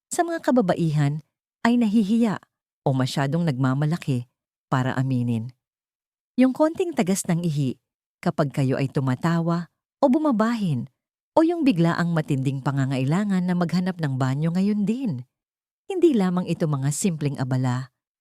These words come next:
Unti-unti nitong binabawasan ang inyong kaginhawahan, kumpiyansa at kalayaan. At habang mas matagal ninyo itong binabaliwala, mas lalo ninyong iisipin na ito ay isang permanenteng bahagi na lamang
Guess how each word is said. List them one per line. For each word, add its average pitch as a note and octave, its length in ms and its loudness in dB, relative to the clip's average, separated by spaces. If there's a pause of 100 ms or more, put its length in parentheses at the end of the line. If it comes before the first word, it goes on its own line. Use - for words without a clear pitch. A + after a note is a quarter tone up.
(280)
Unti-unti G3 720 0
nitong F3 240 -2
binabawasan C#3+ 880 -2
ang D3 160 -4
inyong E3+ 320 0
kaginhawahan, D3+ 960 -2 (320)
kumpiyansa B3+ 720 0
at C#3+ 160 -4
kalayaan. B2+ 640 -2 (800)
At F#3 240 0
habang F3+ 400 -2
mas F#3+ 240 -2
matagal C#3 400 -2
ninyo E3+ 320 -2
itong E3 240 -2
binabaliwala, D3 960 -2 (560)
mas D4+ 180 -2
lalo C4 300 0
ninyong F3+ 400 0
iisipin F3+ 800 -2 (240)
na - 160 -6
ito D#3 240 -2
ay D3+ 160 -2
isang F3+ 320 -4
permanenteng F3 800 -2
bahagi E3 400 -2
na G3+ 160 0
lamang C#3+ 480 -2